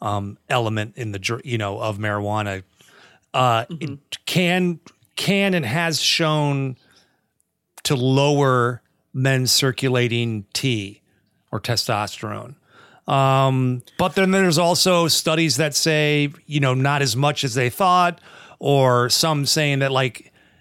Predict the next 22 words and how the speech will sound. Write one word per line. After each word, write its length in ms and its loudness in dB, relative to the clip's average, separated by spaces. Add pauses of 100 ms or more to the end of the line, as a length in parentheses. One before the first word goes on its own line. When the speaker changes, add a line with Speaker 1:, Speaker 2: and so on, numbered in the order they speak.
(120)
Speaker 1:
you 120 -2
know, 140 2
they, 180 0
the 240 -4
definitive 540 0
ones 320 2
was 200 0
with, 380 -4
you 140 0
know, 140 0
in 60 0
an 120 0
animal 400 2
model, 460 2
and 120 -2
so 200 0
it's 200 -4
not 240 0
the 80 -8
same 380 0
for 160 -10
humans. 640 0